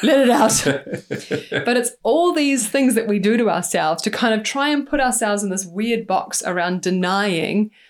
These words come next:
Speaker 1: one of the most natural things. Well, birth, death, you know,
Speaker 2: Yeah.
Speaker 1: some life in the middle, the most natural things that happen. And in this time of, of experiencing a pandemic like this,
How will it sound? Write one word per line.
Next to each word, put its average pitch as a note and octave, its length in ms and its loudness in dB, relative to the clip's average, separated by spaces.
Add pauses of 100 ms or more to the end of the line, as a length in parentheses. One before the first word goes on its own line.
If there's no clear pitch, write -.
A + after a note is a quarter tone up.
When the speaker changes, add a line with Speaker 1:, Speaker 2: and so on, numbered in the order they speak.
(200)
Speaker 1:
one G#3 180 2
of G#3 140 2
the G#3 80 2
most F3+ 340 0
natural G3+ 720 -2
things. G#3 480 -4
Well, - 280 -4 (440)
birth, A3 460 0 (180)
death, - 420 -4
you E3+ 120 -4
know, - 120 -2
Speaker 2:
Yeah. G#3+ 120 -2 (380)
Speaker 1:
some G#3+ 220 2
life G#3 240 2
in G3+ 60 0
the F#3 80 2
middle, - 280 -2 (140)
the F#3+ 60 -4
most G#3 220 2
natural A3 320 0
things G#3 180 0
that - 100 -2
happen. E3 400 -4
And F#3 360 -2 (720)
in A3+ 140 4
this A#3 180 2
time C4 360 0
of, F#3+ 160 0
of F3+ 180 0
experiencing G3+ 800 -2
a E3 40 -4
pandemic F#3 520 -2
like - 220 -4
this, - 380 -2